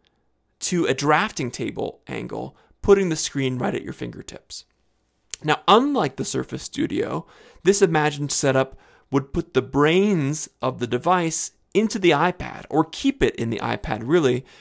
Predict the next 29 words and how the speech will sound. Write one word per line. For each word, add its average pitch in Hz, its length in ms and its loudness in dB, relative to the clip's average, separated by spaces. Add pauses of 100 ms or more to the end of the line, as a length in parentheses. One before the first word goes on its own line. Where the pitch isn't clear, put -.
(140)
rather 143 300 2
than 131 240 0
shifting 131 460 -2
it 123 160 0
into 120 520 -2
the 113 100 0
weighted 180 440 -2
base 117 420 -2
of 123 280 -2
the 123 360 -4
external 127 720 -6 (400)
display. - 640 -2 (680)
Another 147 340 4
change 190 320 2
from 180 140 -4
the 165 80 0
Studio, 143 560 2 (420)
Apple 151 320 0
could 147 380 0
potentially 143 500 0
take 156 300 -2
advantage 123 560 2
of 127 180 -2
the 123 80 -4
docked 147 500 -2
iPad 143 640 -2
on 139 220 -2
your 151 180 -2
desk 127 560 -4